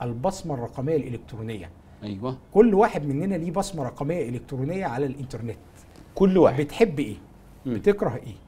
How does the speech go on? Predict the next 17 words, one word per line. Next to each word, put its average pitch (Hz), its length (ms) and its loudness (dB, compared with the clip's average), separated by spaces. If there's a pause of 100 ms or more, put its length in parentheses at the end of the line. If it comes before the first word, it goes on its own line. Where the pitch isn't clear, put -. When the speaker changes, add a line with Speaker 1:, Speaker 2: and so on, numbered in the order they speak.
(600)
Speaker 1:
بتمسك 165 520 -6
الموبايل 143 400 0
وقت 135 240 -4
قد 110 200 -14
إيه؟ 107 160 -14 (400)
عارف 226 280 2
حضرتك 170 400 0
حركة 208 420 0
السكرول 175 520 2
اللي 143 140 2
حضرتك 165 360 -4
بتعملها 139 580 -2
كده 180 240 -2
وأنت 131 180 -2
بتقلب 160 440 -4
على 117 160 -4
ال-، 98 140 -8